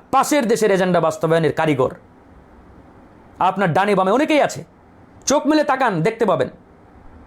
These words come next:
যাদেরকে কখনো কারাগারে যেতে হয় নাই, আর হবেও না। দেখবেন কোনোদিন কারাগারে যেতে হয় নাই, কারাগারের গেটের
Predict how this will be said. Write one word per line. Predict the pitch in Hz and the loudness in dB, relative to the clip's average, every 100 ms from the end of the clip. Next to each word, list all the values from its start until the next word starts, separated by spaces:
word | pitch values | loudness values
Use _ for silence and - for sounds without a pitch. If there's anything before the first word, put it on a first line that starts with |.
| - - - - - - - - - - | -20 -20 -20 -20 -20 -20 -20 -20 -10 -2
যাদেরকে | 220 294 320 | 0 2 0
কখনো | 320 311 311 | 2 2 2
কারাগারে | 285 285 277 262 | 2 2 2 2
যেতে | 247 | 2
হয় | 175 180 | 0 0
নাই, | - - - - - - | -4 -8 -16 -20 -20 -6
আর | - 269 | 0 2
হবেও | 240 330 311 | 2 2 2
না। | 175 - - _ - - - - - - - 165 | 0 -6 -14 _ -20 -20 -20 -20 -20 -20 -4 0
দেখবেন | 330 311 277 123 127 _ - - - - - - | 2 2 -2 -4 -14 _ -20 -20 -20 -20 -12 -2
কোনোদিন | 330 349 330 | 0 2 2
কারাগারে | 285 262 247 | 2 2 2
যেতে | 220 214 | 0 0
হয় | 165 165 | 0 0
নাই, | 123 - - | -4 -10 -4
কারাগারের | 247 262 269 262 | 0 2 2 0
গেটের | 196 247 240 214 - | 0 2 2 0 -6